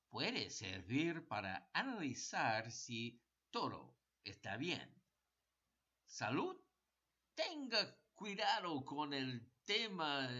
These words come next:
emocional. A veces puede ser muy dañino. Dinero, demuestra voluntad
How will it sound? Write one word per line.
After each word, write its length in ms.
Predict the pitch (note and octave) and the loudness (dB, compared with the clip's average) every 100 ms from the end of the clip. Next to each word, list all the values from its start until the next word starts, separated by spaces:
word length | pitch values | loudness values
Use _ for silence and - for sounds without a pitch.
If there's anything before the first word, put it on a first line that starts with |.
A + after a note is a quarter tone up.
| B2 | -2
emocional. 1080 | A#2+ C#3 D3 D#3 C3+ - C#3 E3 D#3+ A#2+ - - - | -2 -2 0 0 0 0 2 4 4 2 -4 -16 0
A 140 | C3+ | 2
veces 420 | C3+ A3+ C#4 F3 | 2 2 0 -4
puede 260 | C3 D3+ C3+ | -2 0 0
ser 260 | C#3+ C3+ B2+ _ _ _ | 2 0 -2 _ _ _
muy 800 | F#2 A#2 F#3+ F#3 A#2+ F#2+ E2+ _ _ _ _ _ - | -8 0 2 4 2 0 -6 _ _ _ _ _ -6
dañino. 840 | A2+ F#2+ E2+ G2 F#2+ D#2 - - _ _ _ _ _ _ _ | -2 -2 -2 -6 -8 -10 -20 -20 _ _ _ _ _ _ _
Dinero, 640 | A2 C3+ F3 A3+ C#4+ - _ | -4 2 4 4 0 -4 _
demuestra 720 | - C3+ G3+ G#4 F#4+ - D4 A#3 | -6 -2 -2 -2 -2 -2 0 0
voluntad 1040 | D#3+ C3 A#2 G#2+ G#2 G2 C4+ C4+ C#4+ C4 | 2 2 0 -2 -8 -6 2 4 4 0